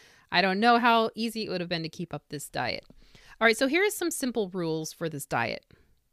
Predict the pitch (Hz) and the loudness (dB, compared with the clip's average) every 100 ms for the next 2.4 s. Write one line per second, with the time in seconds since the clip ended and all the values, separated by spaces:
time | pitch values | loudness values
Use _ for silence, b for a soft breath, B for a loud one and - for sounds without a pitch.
0 | _ _ - 233 233 208 190 196 240 240 | _ _ -2 0 2 -2 0 -2 -2 -2
1 | 294 247 196 202 208 185 165 160 170 208 | 0 4 4 4 -2 -2 0 0 0 -4
2 | 202 120 104 226 | -2 -2 -2 -4